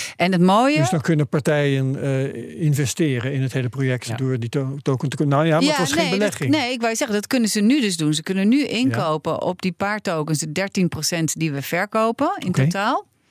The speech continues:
Speaker 1: Maar op het moment dat dat token live is, dan is, en daar zijn we echt heel anders in dan alle andere crypto-projecten. Ons klant is de, eh, de agri-food partij die tokens gaat kopen,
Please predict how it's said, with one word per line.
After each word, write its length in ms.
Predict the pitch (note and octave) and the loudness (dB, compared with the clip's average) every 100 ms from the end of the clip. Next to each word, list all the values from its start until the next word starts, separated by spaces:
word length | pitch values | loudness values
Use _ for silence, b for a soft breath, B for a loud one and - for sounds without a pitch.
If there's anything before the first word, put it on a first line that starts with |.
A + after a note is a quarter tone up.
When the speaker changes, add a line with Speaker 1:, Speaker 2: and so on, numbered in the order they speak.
| B B B B B | B B B B B
Speaker 1:
Maar 180 | F#3+ G3+ | -2 0
op 140 | - | 2
het 100 | G#3+ | 2
moment 240 | G#3 A3+ B3 | 4 2 0
dat 100 | A3+ | -2
dat 160 | G#3 | 0
token 340 | G#3+ G3+ F#3+ F#3+ | 0 0 0 0
live 400 | A#3+ D#4+ C4+ B2+ | 0 0 0 0
is, 240 | D3+ - | 0 0
dan 220 | - G3 | -2 -2
is, 200 | - G3 | 0 0
en 180 | F#3 F#3+ | 0 0
daar 200 | F#3+ A3 | 0 -2
zijn 120 | G#3+ | -2
we 60 | G3+ | -2
echt 240 | G#3+ - | -4 -6
heel 340 | G#3 C#4 F4 - | -8 0 2 2
anders 240 | A3+ G#3 | 2 2
in 80 | G3 | 0
dan 140 | F3 F#3 | 0 0
alle 220 | G3+ G3+ | -2 0
andere 360 | F3+ A#3 G3 | 2 2 0
crypto-projecten. 920 | E3 E3 - C3+ - - C#3 - C#4 D4+ B B B B _ | -2 -4 -2 -4 -4 -4 -4 -2 -2 -2 B B B B _
Ons 340 | A#3 C#4 D4 - | 4 4 4 2
klant 440 | C#4 B3+ A3+ - | 2 2 2 -4
is 300 | - A#3+ - | -2 0 0
de, 140 | G3+ | 0
eh, 420 | F#3+ F#3+ - F3 D#3 | 0 0 -2 -2 -2
de 140 | - | -2
agri-food 520 | G3 G#3 F#3+ - D#4+ | -4 -2 -4 0 0
partij 520 | - G#3 C#3+ D3 A#3+ - b b b | 0 -2 0 0 -2 -6 b b b
die 320 | - F3 C4 C4+ | 0 4 4 4
tokens 360 | B3+ C#4 C4+ | 0 2 0
gaat 180 | - F3+ | 0 -4
kopen, 460 | - D3+ D3 - | 0 2 2 2